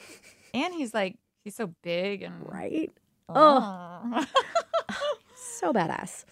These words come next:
Speaker 1: Anyway, did you have a good long, long weekend?
Speaker 2: It was, it was good 'cause, like, it was a nice mix of hanging out with the family, and also, like, being able to just do stuff on my own.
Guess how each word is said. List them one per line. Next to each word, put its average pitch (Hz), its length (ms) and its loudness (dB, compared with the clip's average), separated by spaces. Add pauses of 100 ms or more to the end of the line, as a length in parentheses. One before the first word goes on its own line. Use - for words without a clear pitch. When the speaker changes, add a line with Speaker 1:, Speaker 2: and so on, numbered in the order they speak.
(140)
Speaker 1:
Anyway, 349 240 2
did 254 140 2
you 247 100 4
have 254 160 4
a 285 60 4
good 262 260 2
long, 254 580 4
long 233 560 2
weekend? 262 800 2
Speaker 2:
It 294 140 6
was, 403 240 8
it 233 120 -4
was 285 160 2
good 240 400 4
'cause, 233 160 6
like, 226 140 4
it - 20 10
was 285 120 8
a 320 40 6
nice 359 240 8
mix 262 300 8
of 220 440 6
hanging 247 280 8
out 254 120 10
with 254 80 6
the 254 80 8
family, 190 600 6 (420)
and 196 220 8
also, 180 880 8 (380)
like, 180 180 0 (240)
being 220 240 10
able 202 180 8
to 196 80 0
just 180 200 0
do 170 140 4
stuff 180 240 2
on 175 100 6
my 170 180 6
own. 170 380 4